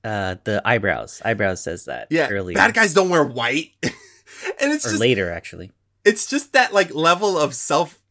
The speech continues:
Speaker 2: self-referential, like, self, self-reference that's just hilarious. Yeah, I mean, you didn't
Speaker 1: Yeah.
Speaker 2: need it, and honestly, anyone in this situation wouldn't really say a line of dialogue like that, but it's so
Speaker 1: Right.
Speaker 2: funny, and it,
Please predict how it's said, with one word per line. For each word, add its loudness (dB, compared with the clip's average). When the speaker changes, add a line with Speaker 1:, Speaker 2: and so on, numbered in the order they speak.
Speaker 2:
self-referential, -4
like, -2
self, 0
self-reference 0
that's -4
just -8
hilarious. -4
Yeah, -4
I -2
mean, 0
you -4
didn't -2
Speaker 1:
Yeah. 0
Speaker 2:
need -2
it, -4
and 2
honestly, -2
anyone 0
in 0
this -6
situation -6
wouldn't -4
really -6
say -6
a -4
line -2
of -4
dialogue 0
like -4
that, -2
but -2
it's -4
so 0
Speaker 1:
Right. -6
Speaker 2:
funny, -6
and -2
it, -2